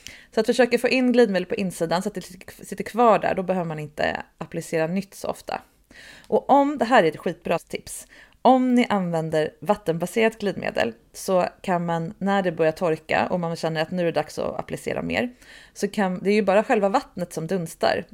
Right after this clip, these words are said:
Glidfunktionen ligger liksom kvar på huden men utan vattnet. Så om man applicerar lite mera vatten, och det kan vara saliv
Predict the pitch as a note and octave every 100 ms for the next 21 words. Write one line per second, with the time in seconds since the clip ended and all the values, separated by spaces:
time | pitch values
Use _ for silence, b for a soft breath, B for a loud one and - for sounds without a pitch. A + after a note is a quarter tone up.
0 | _ - A#3 B3+ F3 - F#3+ - D4+ D4
1 | A3 F3 F3 E3 E3 - D#3+ B3 B3 G3+
2 | F3+ B3+ A3+ F3 E3+ E3 E3+ D#3+ - E3+
3 | A#3 B3 - - - - G3 G3 - G3+
4 | G3 - C4+ C4 B3 B3 F#3+ D#3+ D#3+ F#3+
5 | D4+ - - F#3 F#3 F3 F3+ E3 D#3 -
6 | D#3+ F3+ A#3+ C#4+